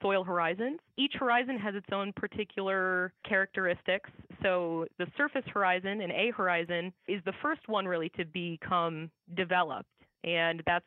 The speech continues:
where the most biological activity occurs. So you start to get a buildup of organic matter over time, and all of the organisms in that soil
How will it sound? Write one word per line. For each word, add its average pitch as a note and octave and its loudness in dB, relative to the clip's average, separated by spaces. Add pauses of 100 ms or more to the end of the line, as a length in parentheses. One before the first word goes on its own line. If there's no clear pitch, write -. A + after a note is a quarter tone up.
where F3+ 0
the F#3 -6
most G3 0
biological F#3 0
activity G3+ -4
occurs. E3 -2 (120)
So F#3+ 0
you F3 0
start G3 0
to G#3 -4
get F3 0
a E3 -4
buildup G3+ 0
of F3 -8
organic A#3+ -2
matter G#3 0
over F#3+ -2
time, F3+ -2 (460)
and E3 2
all G3 2
of F3+ -4
the F3+ -4
organisms G3+ -2
in E3+ -4
that D#3+ -2 (120)
soil E3+ 2